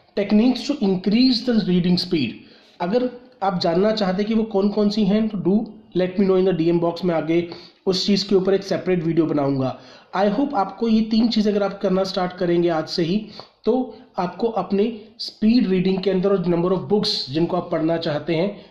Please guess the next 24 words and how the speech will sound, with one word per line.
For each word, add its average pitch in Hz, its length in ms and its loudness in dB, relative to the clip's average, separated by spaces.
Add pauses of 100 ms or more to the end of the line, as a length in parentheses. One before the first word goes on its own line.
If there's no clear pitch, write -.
वो 202 100 2
ज़्यादा 165 420 0
कर 180 200 -2
पाएंगे 175 480 -2
and 180 120 0
we 170 160 0
can 190 140 -2
actually 190 520 -6
improve 175 380 -2 (180)
our 156 260 -2
reading 139 320 -2
habit। 131 260 -4 (1040)
लास्ट 180 380 -2 (600)
एक 214 180 0
चीज़ 226 140 4
जो 208 140 2
मैं 208 100 4
आपके 208 180 0
साथ - 80 -2
शेयर 196 120 2
करना 202 180 2
चाहूँगा 196 320 0
कि 214 320 -2
always 185 360 2